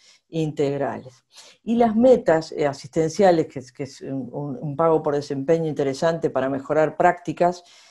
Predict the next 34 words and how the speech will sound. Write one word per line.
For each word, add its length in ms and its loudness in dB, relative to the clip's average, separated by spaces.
este, 540 -2
de 120 -4
los, 300 -8
de 100 -4
los 200 -8
prestadores, 760 4
eh, 680 2
incluyen 800 2
estos 380 -4
indicadores 840 4
y 140 4
están 340 4
alineados 540 4
con 160 -2
estos 260 -2
objetivos 640 -4
sanitarios 560 -2
nacionales 500 -6
que 160 -6
vimos. 220 -8
Entonces, 200 2
por 140 4
ejemplo, 460 -2
la 200 -4
meta 360 2
uno 280 4
es 100 4
la 120 -2
captación 420 -6
y 60 -6
control 400 -2
del 100 -2
recién 320 -6
nacido. 600 2